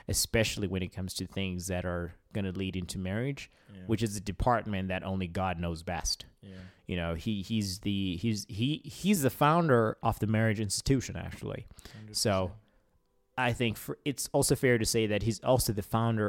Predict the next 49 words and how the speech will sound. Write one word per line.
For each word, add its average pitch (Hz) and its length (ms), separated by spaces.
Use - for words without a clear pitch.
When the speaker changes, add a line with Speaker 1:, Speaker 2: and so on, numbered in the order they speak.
Speaker 1:
of - 220
relationships, 104 880
uh, 110 140
between - 360
Speaker 2:
Yeah. 101 40
Speaker 1:
mankind, - 600
um, 98 380
because 92 320
he's 104 160
the 98 80
one 92 260
who 92 160
created 90 360
Adam 85 260
and 92 80
Eve 113 280
at 90 60
the 85 160
end 80 100
of 76 80
the 80 80
day, 78 200
right? 82 360
Speaker 2:
Mm. 101 220
Speaker 1:
Um, 80 400
and, 82 240
uh, 78 300
and 101 140
he 123 200
knew 120 460
how 98 220
that 95 100
relationship 87 420
would 76 140
pan 87 160
out 80 120
between 82 220
the 78 60
two, 82 340
right? 82 300
He 110 200
Speaker 2:
Mm. 101 40
Speaker 1:
created 120 400
women 95 320
the 82 80
way 80 140
he 85 80
created 82 300
women, 92 380